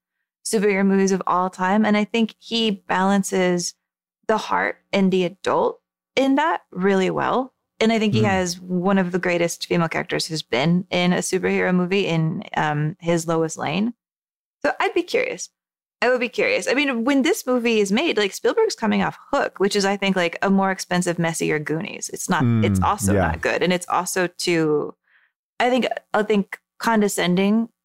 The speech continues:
Speaker 1: to what kids like, you know? Um, but I love your point about fear, because that makes me think about how here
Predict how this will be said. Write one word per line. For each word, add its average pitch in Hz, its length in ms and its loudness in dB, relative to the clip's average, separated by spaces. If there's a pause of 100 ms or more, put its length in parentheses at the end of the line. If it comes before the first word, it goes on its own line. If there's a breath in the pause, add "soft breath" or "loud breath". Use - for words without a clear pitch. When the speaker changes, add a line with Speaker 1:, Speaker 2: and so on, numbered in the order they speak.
Speaker 1:
to 254 140 2
what 247 240 0
kids 269 380 -2
like, 294 400 -2 (580)
you 254 120 0
know? 262 300 -2 (300)
Um, 208 720 0 (300)
but 247 100 2
I 262 40 4
love 285 180 2
your 381 100 2
point 233 200 0
about 196 260 0
fear, 220 500 0
because 208 300 0
that 214 200 -2
makes 226 220 -2
me 220 100 0
think 214 220 0
about 196 240 0
how 185 220 -2
here 254 480 -2